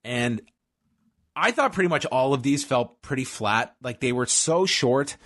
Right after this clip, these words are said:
And first up was Omega and Page. Omega said his favorite team is the Young Bucks.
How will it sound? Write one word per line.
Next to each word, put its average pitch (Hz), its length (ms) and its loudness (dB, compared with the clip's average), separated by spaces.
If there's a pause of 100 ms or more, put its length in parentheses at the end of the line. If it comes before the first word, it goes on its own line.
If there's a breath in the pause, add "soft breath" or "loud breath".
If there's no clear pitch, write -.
(300 soft breath)
And 110 480 -2 (420 soft breath)
first 202 300 0
up 208 100 2
was 170 140 2
Omega 139 440 2
and 131 120 -8
Page. 113 520 -2 (480 soft breath)
Omega 151 340 0
said 180 160 2
his 147 140 -2
favorite 160 320 2
team 151 300 2 (120)
is 143 160 -6
the 139 80 0
Young 165 220 2
Bucks. - 380 -2